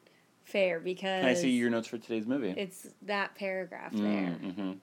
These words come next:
Speaker 2: Uh, the other thing I'm gonna do is I'm going to pay such attention to the movie that we're watching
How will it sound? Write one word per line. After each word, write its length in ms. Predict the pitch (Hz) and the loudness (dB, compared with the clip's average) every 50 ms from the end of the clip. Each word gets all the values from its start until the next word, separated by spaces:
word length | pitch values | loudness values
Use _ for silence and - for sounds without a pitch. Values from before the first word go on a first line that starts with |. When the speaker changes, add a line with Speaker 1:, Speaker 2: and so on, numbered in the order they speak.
| _ _ _ - - - _ - - - - _ _ _ - | _ _ _ -20 -20 -20 _ -20 -20 -20 -20 _ _ _ 6
Speaker 2:
Uh, 160 | 123 123 120 | 8 8 8
the 160 | 120 110 123 | 8 8 6
other 140 | 131 143 147 | 6 6 6
thing 100 | 160 160 | 6 6
I'm 80 | 139 123 | 6 6
gonna 140 | 120 117 110 | 6 6 4
do 160 | 107 104 101 | 4 6 6
is 160 | 101 92 - - - | 4 4 2 2 4
I'm 180 | 127 151 170 | 6 6 6
going 200 | 170 170 165 160 | 6 6 6 6
to 180 | 151 135 - - - - - | 6 4 4 0 -4 -12 -6
pay 220 | - - 120 117 | 0 2 2 2
such 400 | 113 - - - - 135 139 - | 2 -2 0 4 6 6 6 4
attention 600 | 170 165 - - - 127 127 127 - 143 139 135 | 2 -2 -2 -2 0 0 0 0 -2 -2 -2 -2
to 480 | - - - 135 127 127 127 127 123 - - - | -4 0 2 4 6 6 6 6 4 0 -6 -4
the 160 | 120 113 107 | 2 4 6
movie 260 | 107 107 107 110 123 | 6 6 6 6 4
that 160 | 123 139 131 | 4 4 4
we're 80 | 120 147 | 4 6
watching 540 | 147 143 143 147 147 - 170 175 175 165 | 6 8 8 6 4 2 0 0 0 -2